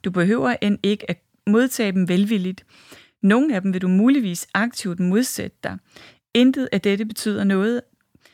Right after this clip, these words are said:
eller nedsætter deres effektivitet. Men tillad dig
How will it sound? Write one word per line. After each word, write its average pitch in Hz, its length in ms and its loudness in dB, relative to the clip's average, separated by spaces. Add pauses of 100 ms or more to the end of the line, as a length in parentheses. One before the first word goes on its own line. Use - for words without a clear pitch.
(220)
eller 247 220 4
nedsætter 220 560 2 (200)
deres 190 360 -2
effektivitet. 190 920 -4 (340)
Men 208 180 4
tillad 254 500 0
dig 196 140 -2